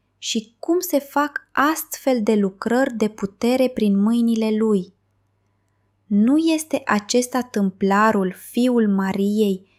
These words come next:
și frate al lui Iacov și al lui Iose și al lui Iuda și al lui Simon?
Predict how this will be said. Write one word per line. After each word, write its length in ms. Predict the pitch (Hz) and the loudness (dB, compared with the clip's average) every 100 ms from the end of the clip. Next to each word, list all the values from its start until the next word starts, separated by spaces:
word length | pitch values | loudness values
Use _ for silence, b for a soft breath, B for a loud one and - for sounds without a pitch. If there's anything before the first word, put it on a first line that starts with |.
| _ | _
și 220 | - - 196 | -12 -8 -8
frate 640 | - 208 226 254 - - | -6 -2 -2 -2 -4 -4
al 220 | - 202 190 | -2 -2 0
lui 180 | 190 180 | -2 -2
Iacov 640 | 190 226 240 - 190 185 - | 0 0 -2 -4 -6 -6 -12
și 220 | - 220 | -4 0
al 180 | 208 196 | 0 0
lui 180 | 190 180 | -2 -2
Iose 540 | 196 226 247 - 196 - | 0 0 -2 -6 -10 -8
și 200 | - 214 | -6 -2
al 180 | 202 202 | 0 2
lui 280 | 202 190 180 190 185 | 0 -2 -2 -2 -2
Iuda 540 | 196 240 208 185 - _ _ _ | 0 0 0 -4 -6 _ _ _
și 220 | - - 233 | -12 -2 2
al 160 | 233 | 4
lui 140 | 208 196 | 2 0
Simon? 760 | - - 185 180 202 277 - | -4 -6 -4 0 0 0 -4